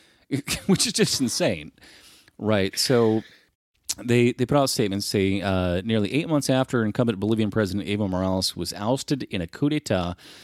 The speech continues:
amid allegations of election fraud, the New York Times reports that the Organization of American States, O A S, claims of fraud in the October two thousand nineteen general election, quote, relied on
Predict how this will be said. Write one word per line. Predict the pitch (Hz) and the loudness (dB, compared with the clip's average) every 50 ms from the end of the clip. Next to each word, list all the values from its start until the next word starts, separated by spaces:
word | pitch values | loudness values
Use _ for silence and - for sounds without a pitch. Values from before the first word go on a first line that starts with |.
| - - - | -20 -12 -6
amid | - 101 98 | -4 -2 0
allegations | 101 101 98 92 107 107 95 95 92 82 | 0 0 0 0 0 -2 -2 -2 -6 -6
of | 80 | -4
election | 87 113 160 170 - 120 98 | -4 -4 -4 -2 -4 -6 -6
fraud, | - 104 95 85 80 | -2 -2 -2 -2 -2
the | 82 | -2
New | 110 | -2
York | 151 180 175 147 | -2 -2 -2 -4
Times | - - 147 143 139 123 | -2 -2 0 0 0 -2
reports | 120 - - 120 117 117 113 - - | -4 -4 -2 0 0 0 0 -4 -6
that | - 107 - | -8 -8 -6
the | - 98 87 85 85 - - - - | -4 -4 -4 -4 -6 -8 -12 -10 -6
Organization | - 120 131 139 113 - 120 113 107 - - | -4 -2 -2 -2 -2 0 0 -2 -2 -2 -6
of | 98 90 | -4 -2
American | 98 95 92 85 - 101 | -2 -2 -4 -4 -8 -10
States, | - - - 160 160 151 - - | -10 -6 -6 -4 -4 -6 -6 -8
O | 92 92 92 | -8 -6 -4
A | 85 87 | -4 -2
S, | 101 117 - - - - - - - - - - _ _ | -2 -2 -4 -6 -10 -14 -20 -20 -20 -20 -20 -20 _ _
claims | - - 135 139 147 156 160 147 143 | -4 0 0 2 2 2 0 -2 -2
of | - 135 110 - | -4 -4 -6 -4
fraud | - - 127 117 110 110 107 110 117 | -2 0 0 2 2 2 2 0 -2
in | - 104 107 95 | -4 -6 -4 -4
the | 90 92 - | -4 -4 -6
October | 92 87 - - - 127 120 127 | -8 -12 -10 -6 -6 -4 -4 -4
two | 123 - 123 | -4 -4 -2
thousand | 110 107 92 101 | -2 -2 -2 -4
nineteen | 95 95 - - 95 87 | -8 -8 -6 -6 -6 -4
general | 98 98 95 90 90 | -2 -2 -2 -2 -2
election, | 95 113 135 - - - 95 87 85 | -2 -2 -2 -2 -4 -4 -4 -4 -6
quote, | - - - 113 101 95 - - | -8 -4 -2 0 0 0 -2 -2
relied | - 95 98 113 131 151 165 156 | -4 -2 0 0 0 0 0 0
on | 120 104 104 98 | 0 0 0 -2